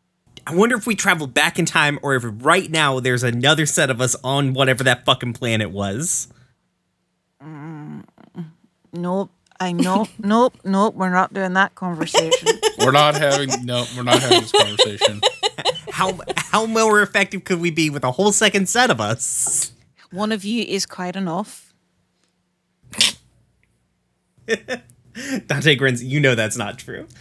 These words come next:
Speaker 2: Did it, but
Speaker 3: More importantly, where's our yurt cure?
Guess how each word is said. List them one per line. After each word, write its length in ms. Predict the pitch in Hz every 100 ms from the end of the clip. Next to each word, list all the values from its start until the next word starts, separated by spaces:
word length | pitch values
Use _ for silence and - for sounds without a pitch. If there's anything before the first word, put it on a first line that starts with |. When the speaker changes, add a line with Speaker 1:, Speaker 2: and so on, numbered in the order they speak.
| - -
Speaker 2:
Did 180 | 220 -
it, 160 | 220
but 180 | 202 - _ _ _ _ _ _ _ _ - 679 -
Speaker 3:
More 140 | 160 202
importantly, 640 | 147 165 139 107 95 - _ _ _ _ _ _ _ _ -
where's 240 | 160 143
our 100 | 120
yurt 300 | 107 127 117
cure? 320 | - 101 82